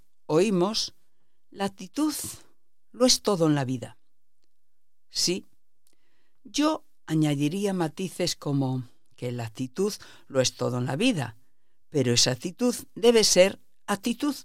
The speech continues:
positiva, ya que esa es una postura anímica muy valiosa y ade-, y adecuada para sentirnos bien con nosotros mismos y con los que nos rodean. La sonrisa en una persona,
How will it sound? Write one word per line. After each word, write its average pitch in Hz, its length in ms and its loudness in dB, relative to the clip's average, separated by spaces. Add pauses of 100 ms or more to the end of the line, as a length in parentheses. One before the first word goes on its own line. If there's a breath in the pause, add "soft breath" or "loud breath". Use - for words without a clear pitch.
(100)
positiva, 240 720 0 (500)
ya 139 280 0
que 175 180 2
esa - 380 0 (320)
es - 320 -4 (100)
una 233 260 0
postura 160 640 0
anímica 190 640 0
muy 247 300 4
valiosa 170 560 2
y 180 100 -2
ade-, 147 200 -2 (120)
y 190 160 -6
adecuada 160 640 2 (380 loud breath)
para 175 180 2
sentirnos 190 640 0
bien 190 340 0
con 147 200 0
nosotros 147 440 -4
mismos 233 520 -2 (240 soft breath)
y 151 80 -20
con 143 240 0
los 139 120 -2
que 135 140 -4
nos 131 160 2
rodean. 123 500 -4 (1300)
La 151 160 0
sonrisa 156 640 4
en 139 120 4
una 139 200 2
persona, 190 580 0